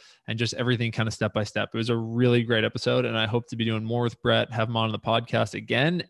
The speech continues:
and do another maybe Facebook or Instagram Live. It should be a lot of fun. Today's tangible tip, it sounds obvious, but make a list of your priorities. It's much easier to default into what you should be doing when it's already preset.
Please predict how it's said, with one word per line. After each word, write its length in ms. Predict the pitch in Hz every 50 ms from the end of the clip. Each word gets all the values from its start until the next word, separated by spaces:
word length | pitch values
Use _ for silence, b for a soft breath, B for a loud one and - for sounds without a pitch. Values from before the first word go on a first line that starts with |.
| _ -
and 260 | 123 135 143 147 143
do 120 | 131 131
another 340 | 123 120 120 120 120 117 110 B B B B -
maybe 160 | 120 110 113
Facebook 420 | 107 - 117 117 113 - - 113 107
or 80 | 110
Instagram 460 | 110 117 110 - 117 113 110 110 110
Live. 240 | 110 107 104 104 107
It 80 | 110 113
should 140 | - 120 110
be 80 | 113
a 40 | 110
lot 120 | 104 107
of 80 | 110 -
fun. 260 | - 107 101 101 110 B B B B B B B _
Today's 240 | - 135 156 156 -
tangible 420 | - 151 147 143 135 127 127 127
tip, 400 | - - - 160 156 151 - - -
it 120 | - 123 -
sounds 400 | - - 156 170 185 185 160 143 -
obvious, 420 | 117 120 135 143 151 156 160 147
but 200 | - - 135 110
make 360 | 127 127 131 160 202 240 - - -
a 80 | 156
list 400 | 156 147 147 165 175 165 - -
of 140 | 143 135 127
your 100 | 139 143
priorities. 720 | - - 135 123 120 120 123 117 113 107 101 92 90 -
It's 180 | - 123 123 -
much 240 | 147 175 190 - - -
easier 420 | 160 160 160 143 143 147 151 143
to 240 | 139 - - - 123
default 680 | 113 110 117 123 127 131 - - 127 127 127 120 -
into 260 | 143 131 123 117 - 113
what 140 | 123 107
you 100 | 120 120
should 240 | 110 - - 135 127
be 100 | 120 120
doing 460 | 113 113 110 113 120 131 147 151 143 B B B B B B
when 140 | - 127 123
it's 140 | 127 120 -
already 220 | 147 143 135 123
preset. 560 | 120 - - 135 123 107 - - 113 92 78